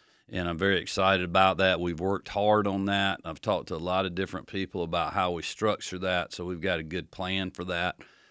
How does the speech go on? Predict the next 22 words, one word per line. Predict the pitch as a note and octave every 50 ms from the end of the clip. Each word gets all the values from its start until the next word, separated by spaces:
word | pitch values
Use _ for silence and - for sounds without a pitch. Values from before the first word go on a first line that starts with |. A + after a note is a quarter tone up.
| _ -
There's | - G2+ G2+
a | G#2+
lot | A2 A#2+ C3 C3
of | A2+ -
people | C3 C#3 C3+ C3+ - A#2+ A2 G#2+ - - -
that | G2 G2+ G2+
are, | F#2+ F#2+ G2 F#2+ -
that | G2 G2 F#2
are | F2+
working | F2+ F#2+ A2+ A2+ - G#2+ G2+
on | G2+ G2+ G2
that | F#2+ F#2 F#2
issue. | G#2 A2+ - - A2+ A#2 A2 F#2+
Attorney | - - G#2+ G2+ G2 F#2+
General | E2+ D#2+ G2 G2+ F#2 E2
Chris | - - - G#2+ G2+ - -
Carr | - - G2 G#2 G#2+ G#2+ G#2+ A2 G#2
has | - F#2+ F2+ E2
been | - - G#2 G2+
working | F#2+ G2 G#2 G#2 G#2 - F#2+ G2+
on | G#2 G#2+ G#2+ G#2+
it. | G2 -